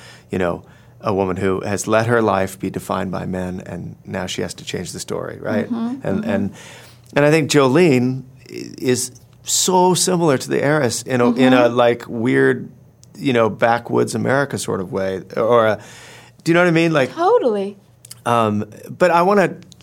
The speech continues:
Speaker 1: I wanna talk about Jolene, but, 'cause I had never seen it, and then I watched it for this, and, um, and I was kind of fascinated. You're in every frame of the film, and, and it's almost that thing where you get to see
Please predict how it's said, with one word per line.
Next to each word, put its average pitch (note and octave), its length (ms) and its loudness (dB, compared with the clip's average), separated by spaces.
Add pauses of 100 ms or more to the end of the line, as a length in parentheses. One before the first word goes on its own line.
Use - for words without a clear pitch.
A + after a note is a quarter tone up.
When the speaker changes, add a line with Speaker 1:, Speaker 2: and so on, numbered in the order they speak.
(200)
Speaker 1:
I - 140 -10
wanna D#3 180 0
talk A#2+ 260 0
about G2 200 -4
Jolene, F#2 300 -6
but, A2 340 -4
'cause C#3 160 -2
I C#3+ 100 2
had D3 80 2
never A#2+ 220 0
seen G#2 240 -4
it, G2 180 -6
and G2+ 140 -6
then G2 340 -4
I G#3+ 80 -6
watched G2+ 340 -4
it - 80 -8
for - 140 -12
this, G2 300 -10
and, F#2 360 -10
um, F2 380 -10 (440)
and - 100 -12
I B2+ 40 -6
was B2 100 -8
kind - 180 -6
of D3+ 80 -6
fascinated. G2 580 -4
You're A2+ 140 2
in A2+ 80 4
every C3+ 240 2
frame B2 280 -2
of A2 60 -4
the G2 60 -2
film, F2+ 360 -8
and, F2+ 140 -10 (320)
and A#2+ 120 2
it's A#2+ 160 0
almost C#3 440 2
that G#2+ 220 2
thing F#2+ 360 -2
where F#2 120 -6
you F#2+ 100 -6
get G2 160 -4
to - 80 -12
see F#2+ 420 -4